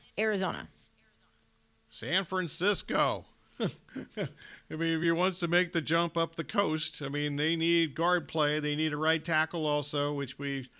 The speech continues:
Speaker 2: talked about before the Super Bowl. And, uh, everybody seems to be talking about it certainly after the Super Bowl.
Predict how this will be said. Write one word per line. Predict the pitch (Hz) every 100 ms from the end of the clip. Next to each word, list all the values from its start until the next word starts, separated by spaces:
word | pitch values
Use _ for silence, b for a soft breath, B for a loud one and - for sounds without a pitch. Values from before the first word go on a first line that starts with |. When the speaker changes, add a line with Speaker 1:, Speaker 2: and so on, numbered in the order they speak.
| B B
Speaker 2:
talked | - 156 143
about | 156 147 139
before | 139 131 190
the | 180
Super | 175 185 175 175
Bowl. | 180 175 175 - B B B B
And, | 143 143
uh, | 147 147 147 147
everybody | 143 156 143 151 143
seems | - 151 143
to | 135
be | 139 139
talking | 147 139 - 131
about | 127 131 127
it | 123 _ _ -
certainly | - 147 127 131
after | 147 156 -
the | 127
Super | 113 143 127 131
Bowl. | 123 131 127